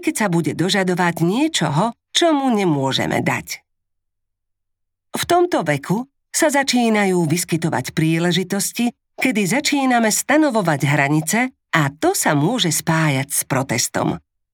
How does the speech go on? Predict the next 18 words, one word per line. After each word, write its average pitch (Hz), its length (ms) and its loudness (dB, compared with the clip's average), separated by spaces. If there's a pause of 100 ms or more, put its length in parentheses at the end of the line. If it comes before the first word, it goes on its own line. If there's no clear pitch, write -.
(760)
Napriek 123 480 -2
tomu 220 320 0 (400)
to 285 80 2
môžeme 214 640 2
robiť 165 320 0
rešpektujúco. - 880 -2 (960)
To 240 80 2
znamená, 143 800 0 (160)
že 262 240 2
síce 254 400 2
nevyhovieme 196 800 2
túžbe 139 400 0
dieťaťa, 156 600 -2 (420)
ale 196 320 2
podľa 175 320 0
situácie 139 960 0
zareagujeme 156 720 0
slovne, 185 720 -2